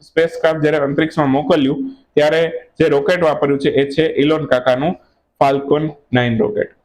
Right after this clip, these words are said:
તો એની મદદથી એમણે લોન્ચ કર્યું, ડ્રેગનને અંતરિક્ષમાં મોકલ્યું, પછી ત્યાંથી પરત આવ્યા.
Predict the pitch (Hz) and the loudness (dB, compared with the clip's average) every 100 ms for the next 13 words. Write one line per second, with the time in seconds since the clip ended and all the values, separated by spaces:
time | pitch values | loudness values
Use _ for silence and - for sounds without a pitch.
0 | _ 131 143 165 147 143 143 143 143 135 | _ 0 0 0 0 0 0 0 0 0
1 | 139 156 - 147 156 180 190 233 139 147 | 0 -2 -2 0 0 -2 -2 -2 0 0
2 | 135 123 131 131 131 127 127 139 165 175 | 0 0 -2 -4 -2 -2 0 0 -2 -2
3 | - 131 117 117 120 160 - - 117 - | -4 -4 0 0 0 -4 0 0 0 -4
4 | 98 - | -8 -10